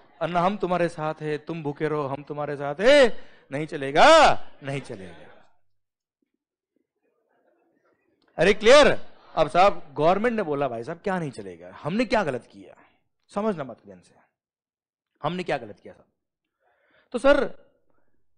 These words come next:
हमने गवर्नमेंट को बोला, "आपने rate of tax रखा टेन परसेंट और लिया ट्वेंटी फ़ाइव है।" तो गवर्नमेंट हमको कैसे समझाया? देखो, देखो, ये रॉ मटेरियल बनाया, मैन्युफैक्चर किया ना आपने, अथर्व, अथर्व ना,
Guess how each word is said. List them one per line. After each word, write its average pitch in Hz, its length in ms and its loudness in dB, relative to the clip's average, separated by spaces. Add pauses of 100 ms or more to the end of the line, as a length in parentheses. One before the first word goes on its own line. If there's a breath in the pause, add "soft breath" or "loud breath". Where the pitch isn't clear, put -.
(1000)
हमने 247 280 -2
गवर्नमेंट 180 320 -2
को 180 60 -8
बोला, 151 220 -2
"आपने 180 460 -6
rate 196 160 -10
of 202 80 -8
tax - 140 -20
रखा 180 180 -8
टेन 190 300 -8
परसेंट 208 340 -12
और 147 120 -12
लिया 147 200 -8
ट्वेंटी 175 300 -12
फ़ाइव 196 260 -10
है।" 202 180 -20 (560)
तो 143 60 -12
गवर्नमेंट 151 340 -4
हमको 196 180 -10
कैसे 202 220 -8
समझाया? 180 260 -10
देखो, 113 260 -18 (460)
देखो, 208 180 -6
ये 214 260 4
रॉ 214 160 0
मटेरियल 208 220 -6
बनाया, 202 380 -4
मैन्युफैक्चर 190 440 -6
किया 208 160 -2
ना 208 120 2
आपने, 202 440 -4 (260)
अथर्व, 196 400 -2 (260)
अथर्व 151 220 -6
ना, 185 100 -12